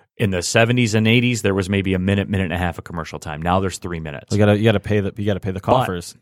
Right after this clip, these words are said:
Speaker 1: but, yeah. So that's where you need to figure it out. You ju-, you
Speaker 2: Right.
Speaker 1: need this thing to move. If you cut, if you cut that down, you know, you're saving thirty minutes. If you can get that game under three hours, I'm in there. I, I do,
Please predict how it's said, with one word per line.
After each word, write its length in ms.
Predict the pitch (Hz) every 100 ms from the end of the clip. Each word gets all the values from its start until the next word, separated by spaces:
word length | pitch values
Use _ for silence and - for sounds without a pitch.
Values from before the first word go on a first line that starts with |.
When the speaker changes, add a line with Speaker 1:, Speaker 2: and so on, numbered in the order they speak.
| _ _
Speaker 1:
but, 360 | - 147 113 - _ _
yeah. 280 | 120 104 78 _ _ _
So 220 | - 101
that's 360 | 82 123 135 -
where 100 | 107
you 100 | 95
need 180 | 95
to 60 | 85
figure 300 | - 92 82
it 80 | 80
out. 240 | 80 - _ _ _ _ _
You 100 | 208
ju-, 140 | 202 107
you 60 |
Speaker 2:
Right. 160 | 98 104
Speaker 1:
need 220 | 117 123
this 180 | 113 -
thing 180 | 113 104
to 60 |
move. 320 | 90 98 87 85
If 260 | 76 95
you 100 | 131
cut, 200 | - 165 127
if 120 | 117
you 80 | 151
cut 240 | - 156
that 180 | 147 104
down, 380 | 117 123 92 87 _ _ _ -
you 80 |
know, 40 | 110
you're 80 | 117
saving 260 | 160 135 113
thirty 300 | 131 120 107
minutes. 480 | 107 98 87 - - _ _ _
If 280 | - - 101
you 80 | 123
can 80 | 220
get 120 | 202
that 120 | 196
game 240 | 147 151 143
under 180 | 135 127
three 280 | - 127
hours, 320 | 113 120 120 117
I'm 200 | 110 113
in 120 | 104
there. 180 | 82 87
I, 100 | 110
I 120 | 113 120
do, 300 | 127 117